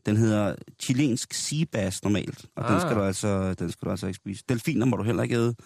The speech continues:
Speaker 2: Nej.
Speaker 1: Skildpadder, levende dyr og ål. Det
Speaker 2: Levende dyr?
Speaker 1: Ja.
Speaker 2: Okay, altså på den måde. Ja, okay.
Speaker 1: Men i hvert fald, hortolanen står aller, aller, aller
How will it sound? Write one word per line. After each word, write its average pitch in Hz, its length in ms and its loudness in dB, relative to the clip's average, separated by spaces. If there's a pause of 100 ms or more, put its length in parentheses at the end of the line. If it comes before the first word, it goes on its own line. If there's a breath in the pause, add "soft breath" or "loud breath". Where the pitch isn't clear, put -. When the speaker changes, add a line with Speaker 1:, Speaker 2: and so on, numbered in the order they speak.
Speaker 2:
Nej. 113 100 -12 (340 loud breath)
Speaker 1:
Skildpadder, 135 600 0 (120)
levende 139 340 4
dyr 113 300 0 (200)
og - 160 -2
ål. 90 300 0
Det 113 300 4
Speaker 2:
Levende 175 280 6
dyr? 190 220 2 (520)
Speaker 1:
Ja. 95 100 0 (1000)
Speaker 2:
Okay, 117 340 -2
altså 104 220 -4 (280)
på - 60 -6
den - 180 -6
måde. - 140 -8
Ja, 170 140 -2
okay. 143 240 -8 (460)
Speaker 1:
Men 120 100 4
i 131 40 6
hvert 139 140 4
fald, 135 140 0
hortolanen 123 480 0
står - 160 -2
aller, 90 300 0
aller, 87 200 -2 (140)
aller 110 320 -4